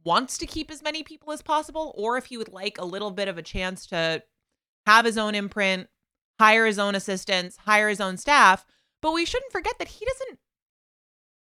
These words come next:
he doesn't have that wide of a coaching network. And I don't know how many people he knows. I mean, the, the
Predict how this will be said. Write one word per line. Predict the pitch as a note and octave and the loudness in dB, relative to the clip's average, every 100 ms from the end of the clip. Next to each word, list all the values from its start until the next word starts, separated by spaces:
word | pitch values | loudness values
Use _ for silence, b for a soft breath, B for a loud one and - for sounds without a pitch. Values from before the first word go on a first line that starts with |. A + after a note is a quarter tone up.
| _ | _
he | - E4+ | -4 -2
doesn't | G4+ G#4 A#3+ | -4 -6 -6
have | B3 C#4 C4+ | 0 0 2
that | G#3 A3 A3+ | 6 6 4
wide | F3 E3+ G3 | 4 6 6
of | A3 | 2
a | F#3 | -4
coaching | - F3 F3+ B3+ | -4 -4 -4 -6
network. | C4+ C#4 D#4+ F4+ - _ _ _ _ _ _ _ _ _ - | -6 -4 -2 -2 -6 _ _ _ _ _ _ _ _ _ 0
And | C4+ | 6
I | E4+ | 6
don't | A4+ | 6
know | C4 G3 | 4 4
how | F#3+ | 4
many | F3+ F3+ | 2 -2
people | - F3+ F3+ | -4 -6 -6
he | F3 | -4
knows. | F3 D#3+ D#3 | -2 0 0
I | F3 | -4
mean, | F#3 F3+ | -4 -4
the, | F3 - | -6 -4
the | F#3 E3+ | -4 -4